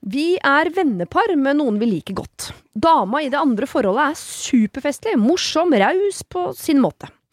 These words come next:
Hun er altså svært spesiell, for å si det sånn. Vi må alltid møtes ute på kafé, restaurant eller hos oss, for ingen, og da mener jeg ingen, får komme hjem til dem.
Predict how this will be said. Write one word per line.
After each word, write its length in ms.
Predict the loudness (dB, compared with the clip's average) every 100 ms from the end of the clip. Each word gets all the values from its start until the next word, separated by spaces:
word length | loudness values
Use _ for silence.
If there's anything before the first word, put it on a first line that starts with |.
| -20 -8 -2
Hun 120 | 0
er 40 |
altså 180 | 0 -6
svært 300 | -6 -6 -6
spesiell, 460 | -8 -6 -2 -2 -2
for 140 | -4
å 60 | -2
si 120 | -2
det 100 | 0
sånn. 140 | 0 -2 _ _
Vi 240 | -8 -4 -2
må 140 | -2 -2 -2
alltid 360 | -2 -4 -4
møtes 360 | -2 -2 -6 -4
ute 220 | 0 0 -2
på 100 | -10
kafé, 280 | -6 -2 -2 -2 _ _
restaurant 480 | -6 -2 0 2 0 -6 -4
eller 160 | -2 -2
hos 200 | -6 -4
oss, 360 | -6 -4 -12 -8
for 120 | -6 0
ingen, 300 | 2 4 2 0
og 80 | 0
da 80 |
mener 180 | 0 -2 -8 _
jeg 140 | -2 0
ingen, 340 | 0 -2 -2 -10 _ _ -14
får 100 | -4
komme 220 | -2 0
hjem 220 | 0 -2
til 120 | -2 0
dem. 240 | 0 -4